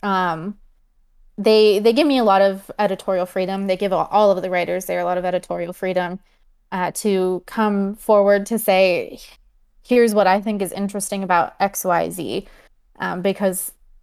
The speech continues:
you know, you can assign someone a story, but if they're not interested in what that story is, you're not gonna have a very exciting piece to read about it. So they, they generally have me come to them,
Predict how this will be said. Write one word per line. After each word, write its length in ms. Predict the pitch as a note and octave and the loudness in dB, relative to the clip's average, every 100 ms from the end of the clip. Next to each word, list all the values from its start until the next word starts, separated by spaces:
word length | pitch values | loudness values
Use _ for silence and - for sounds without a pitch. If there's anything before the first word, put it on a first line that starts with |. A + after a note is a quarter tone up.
| _ _ | _ _
you 220 | F#3 G#3+ | -10 -4
know, 320 | G3 E3 A2+ - | -2 -2 -4 -2
you 180 | A3 C4+ | 0 0
can 180 | C4+ A#3+ | 2 -2
assign 440 | G#3 - G3+ A3 | 0 2 2 0
someone 340 | A3 A#3+ A#3 A3+ | 0 0 2 0
a 40 | |
story, 680 | - A3+ A3 A3+ A#3 A#3 - _ _ _ | 0 2 4 4 2 0 -8 _ _ _
but 120 | G#3+ | 0
if 180 | G#3+ A3 | 2 2
they're 160 | A#3+ A#3+ | 0 4
not 180 | G3 | 2
interested 680 | F3+ G3 G3+ G3 G3+ G#3 G3+ - _ _ | 2 -2 -4 -2 0 2 0 -6 _ _
in 200 | - G#3 | -6 -2
what 200 | G3 G3+ | 0 0
that 200 | G#3 G3 | 2 0
story 400 | - F#3+ F3+ E3 | 0 0 0 2
is, 400 | F3 F#3+ G3+ G3 - _ _ _ _ | 4 2 0 -6 -14 _ _ _ _
you're 280 | G#3+ F#3+ G#3+ | -6 0 0
not 240 | G#3 G3+ | 2 2
gonna 180 | A3 G3 | 0 0
have 240 | F#3+ F#3 | -2 -2
a 100 | F3+ | -2
very 440 | F3+ F3 E3+ E3+ E3+ - | 0 2 2 0 -2 -6
exciting 500 | - - F3 F3 E3+ | -8 -2 -2 -2 -8
piece 320 | - C#3+ - | -10 -8 -8
to 140 | - | -8
read 200 | E3+ C#3+ | -6 -6
about 280 | B2+ C#3+ A#2 | -6 -4 -4
it. 180 | A#2+ - _ _ _ _ _ | -4 -6 _ _ _ _ _
So 300 | - F3+ F3 | 0 2 2
they, 420 | F3+ G#3 G#3 G3 | 2 4 4 2
they 120 | A3 | 2
generally 360 | G#3+ A3+ A#3 G#3+ | 4 2 2 0
have 200 | G#3+ F#3+ | 0 0
me 140 | G#3 | -2
come 220 | G#3+ A3 | -2 -2
to 140 | G#3 G#3 | -2 0
them, 480 | F#3+ F3+ F3+ F#3+ | 0 0 -6 -10